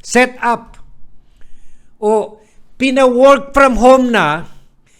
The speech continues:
kasi nagtatrabaho naman sila sa computer, nagreklamo pa. Hindi daw sila nakaka-relax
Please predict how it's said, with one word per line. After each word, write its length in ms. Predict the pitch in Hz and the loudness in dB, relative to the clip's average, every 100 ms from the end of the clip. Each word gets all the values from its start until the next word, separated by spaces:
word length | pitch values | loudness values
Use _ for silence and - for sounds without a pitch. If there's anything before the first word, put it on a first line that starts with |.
| _ | _
kasi 240 | 165 175 226 | -12 -4 -4
nagtatrabaho 640 | 208 202 202 196 202 214 | -4 -6 -4 0 2 2
naman 240 | 214 214 214 | 0 -4 -4
sila 160 | 214 | -4
sa 160 | 208 214 | -4 -6
computer, 560 | 220 208 233 226 202 196 - - | -6 -6 -6 -4 -6 -8 -16 -4
nagreklamo 880 | 269 226 269 262 262 247 240 240 202 | -4 0 -2 -2 0 2 2 -2 0
pa. 460 | 233 269 - - - - - - - - - - | 2 2 -2 -18 -20 -20 -20 -20 -20 -18 -16 -8
Hindi 260 | 196 226 240 | -4 0 2
daw 160 | 233 | 2
sila 240 | 233 240 226 | 0 0 -2
nakaka-relax 720 | 214 202 208 208 214 202 | -2 -4 -4 -2 -2 -2